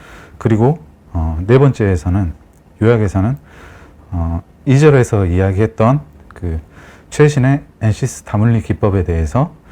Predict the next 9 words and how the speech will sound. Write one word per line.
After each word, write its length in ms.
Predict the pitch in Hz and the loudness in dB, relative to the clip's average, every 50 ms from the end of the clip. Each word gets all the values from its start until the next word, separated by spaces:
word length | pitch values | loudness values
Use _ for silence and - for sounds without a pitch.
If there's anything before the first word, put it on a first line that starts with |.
| - - - - - - - | -20 -20 -20 -20 -20 -12 -8
어, 160 | 90 82 82 90 | -4 -4 -2 -2
어떻게 320 | 95 92 - 160 139 143 | -2 0 0 0 2 2
활용하면 540 | 131 110 139 139 139 139 135 123 123 135 127 | 2 2 2 2 2 2 2 2 0 0 0
좋을지 500 | - - 104 95 90 - - 82 78 73 - _ _ - - - | 0 0 -2 -2 -2 -4 -4 -4 -4 -4 -6 _ _ -20 -20 -10
간단하게 680 | - - 98 - - 113 104 101 92 90 110 135 147 147 - - - - - - - - | -6 -6 -4 -2 0 0 2 2 0 0 0 -2 -2 -6 -10 -20 -20 -20 -20 -20 -14 -6
이야기하는 500 | - 104 104 110 107 107 110 101 98 101 | -4 -2 0 0 0 0 0 0 0 0
것으로, 400 | 95 90 90 - - 92 110 131 139 - _ _ | -2 -2 -4 -4 -4 -4 -4 -4 -6 -10 _ _
어, 280 | - 80 78 76 78 76 - _ _ - - - - - _ _ _ _ - - - _ _ _ _ _ _ _ - - - - - _ | -10 -8 -6 -6 -6 -8 -10 _ _ -20 -20 -20 -20 -20 _ _ _ _ -20 -20 -20 _ _ _ _ _ _ _ -20 -20 -20 -20 -20 _
피티를, 480 | - - 147 - - 123 101 107 123 143 | -10 -10 -8 -4 -4 -2 -2 -2 -2 -4